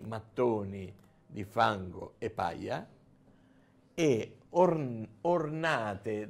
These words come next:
da una, eh, costruzione lapidea che poi do-, ogni, ogni mastaba c'ha la famosa falsa porta. Eh,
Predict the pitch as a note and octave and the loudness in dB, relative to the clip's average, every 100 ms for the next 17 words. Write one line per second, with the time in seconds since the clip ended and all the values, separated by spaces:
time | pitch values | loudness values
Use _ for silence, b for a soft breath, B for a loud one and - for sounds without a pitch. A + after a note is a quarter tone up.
0 | A2 B2+ D3 C3 A2 G2+ - - - - | -10 2 4 4 2 -4 -6 -8 -10 -10
1 | - - B2+ C3 B2+ A2+ A2 G2+ B B | -10 -8 -6 -4 -4 -4 -6 -8 B B
2 | B B - - G2 - C2+ C2+ - - | B B -16 -8 -6 -6 -8 -8 -10 -10
3 | - - - - C3+ - C3+ C3+ C#3+ D3 | -12 -14 -6 0 0 0 -4 -2 4 6
4 | C#3 A#2+ A2 G#2+ G#2+ G#2+ B2 B2+ C3 A#2 | 8 6 2 -2 -2 0 0 2 0 2
5 | B2+ B2 A#2+ - B B B B _ C3 | 2 2 0 -2 B B B B _ -4
6 | - A2 A#2 A2+ A2+ - B2+ B2 B2 A#2+ | -2 0 2 2 2 2 2 2 0 -2
7 | A#2+ A2+ - C3+ B2 A2+ B2 C#3+ C#3+ A2 | -4 -4 -2 -2 -2 -4 -4 -4 0 0
8 | A2 G#2+ G2+ G2+ F#2+ G#2+ G#2+ G#2+ G2+ G#2 | 0 -4 -4 -4 -4 -6 -6 -6 -6 -6
9 | G#2 G2 G2 F#2 - G2+ F#2+ F#2+ - - | -8 -6 -6 -6 -8 -6 -6 -8 -10 -10
10 | G#2 - - _ - _ _ _ _ _ | -10 -10 -18 _ -20 _ _ _ _ _
11 | b b b b b b b b b _ | b b b b b b b b b _
12 | - - G1+ - - - - | -16 -14 -12 -14 -16 -18 -20